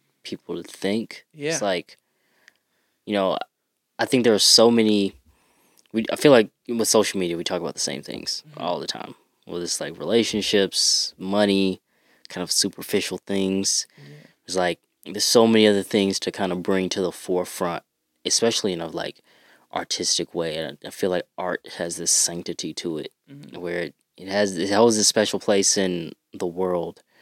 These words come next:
Speaker 1: um, for centuries. So, like, it's a vehicle. So, like, why, why not use this vehicle of film to, and writing to make you think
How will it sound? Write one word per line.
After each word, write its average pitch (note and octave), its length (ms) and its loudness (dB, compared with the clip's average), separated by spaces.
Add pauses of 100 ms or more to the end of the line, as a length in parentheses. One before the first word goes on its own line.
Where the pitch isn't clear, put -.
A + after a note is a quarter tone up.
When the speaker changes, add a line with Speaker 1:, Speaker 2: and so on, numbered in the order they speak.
(500)
Speaker 1:
um, E2 480 -4
for E2+ 160 -10
centuries. G2 640 2
So, - 320 -4
like, E2+ 240 -4 (440)
it's F2+ 140 -6
a F#2+ 60 2
vehicle. F2 680 -2 (220)
So, - 180 -12
like, E3+ 120 -8
why, F3+ 560 -2 (540)
why G#2 160 4
not G2+ 200 4
use F#2 240 -2
this E2+ 140 -2
vehicle F#2+ 540 -2
of E2 80 -12
film F#2 540 0 (300)
to, F2+ 480 -2 (300)
and F#2 180 -10
writing G2 560 2 (120)
to - 260 -12 (160)
make F#2 400 -12
you E2 100 -10
think - 600 -8